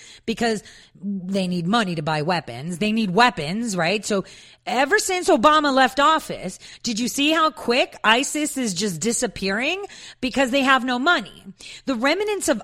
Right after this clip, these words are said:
isis and their reestablishment in South America, 'cause we heard Bolsonaro talk about this.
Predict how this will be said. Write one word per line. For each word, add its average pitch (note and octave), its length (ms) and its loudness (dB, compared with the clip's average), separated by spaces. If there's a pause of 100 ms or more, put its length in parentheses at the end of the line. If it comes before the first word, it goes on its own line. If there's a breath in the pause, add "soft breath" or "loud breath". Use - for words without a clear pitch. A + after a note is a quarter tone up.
isis E3+ 680 -4
and A3 180 -2
their A#3 140 2
reestablishment C#4 1000 0
in A3 240 -4
South D#4+ 460 0
America, D#3 600 -4
'cause E3+ 160 -6
we E3+ 120 -4
heard G3 260 -4
Bolsonaro C4+ 560 -4
talk D#4 260 -8
about C#3+ 300 -8
this. A#2 400 -12